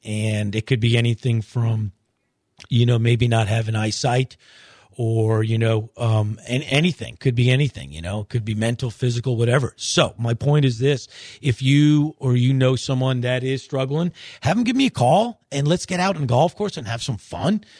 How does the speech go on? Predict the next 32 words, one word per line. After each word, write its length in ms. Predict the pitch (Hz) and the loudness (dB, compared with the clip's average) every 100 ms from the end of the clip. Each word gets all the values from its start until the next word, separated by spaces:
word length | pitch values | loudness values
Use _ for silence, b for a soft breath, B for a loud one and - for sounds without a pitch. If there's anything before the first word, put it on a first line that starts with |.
| B - | B -2
Let's 220 | 131 - | -2 0
get 180 | 170 - | -4 -2
some, 560 | - 147 135 131 127 - | 0 2 2 0 -2 -4
a 80 | 123 | -2
group 340 | 120 139 175 | 2 2 2
together. 500 | 190 190 233 254 247 b b b b | -2 0 0 -2 -4 b b b b
I 140 | 120 | -4
am 180 | 143 175 | -2 -2
talking 320 | - 165 165 | -2 -4 -4
with 160 | 151 147 | -4 -4
the, 300 | 131 117 - | -6 -8 -4
um, 420 | 127 120 117 110 - b b b b b b b b | -2 0 -2 -6 -12 b b b b b b b b
Disabled 520 | 123 - 160 160 147 | -2 2 2 2 2
American 440 | 131 139 151 139 | 2 2 0 -2
Veterans 480 | 107 131 - 131 104 | 0 0 0 -4 -4
here 180 | - 123 | 0 0
in 100 | 120 | 2
Palm 280 | - 120 123 | 0 -2 -4
Coast. 560 | - 127 190 - - - - | 0 0 0 -4 -18 -12 -4
Um, 360 | 110 104 104 | 0 0 -2
I'm 100 | 110 | 0
gonna 160 | 120 117 | 4 4
get 300 | 110 120 - | 4 0 0
the, 280 | 123 110 107 - | -2 -2 -4 -2
the 100 | 117 | -2
chairman 420 | - 123 131 131 | 2 4 4 4
on 320 | 127 123 123 | 2 2 0
or 180 | 104 98 95 101 - | -2 -4 -10 -18 -12
the, 100 | 117 | -2
wh-, 260 | 123 139 | 0 2
whatever 360 | 123 117 107 110 | 2 2 2 0
the, 180 | 107 | -2